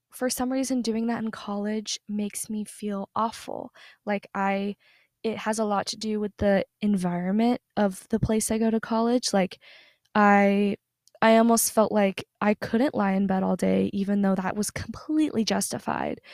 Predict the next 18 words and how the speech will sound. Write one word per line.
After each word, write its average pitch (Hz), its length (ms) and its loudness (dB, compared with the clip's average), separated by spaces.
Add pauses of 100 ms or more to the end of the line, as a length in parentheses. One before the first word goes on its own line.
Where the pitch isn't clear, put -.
(400)
I 262 120 4
felt 277 120 4
like 302 100 2
I 294 60 4
couldn't 269 240 2
do 233 180 4
that 233 160 6
in 214 80 0
college 208 440 -2
because 202 320 -6
since 208 200 -4
I 202 80 -2
was 196 120 -2
still 196 200 -2
in 196 80 -4
that 196 200 -6
college 196 420 -2
environment, 190 580 0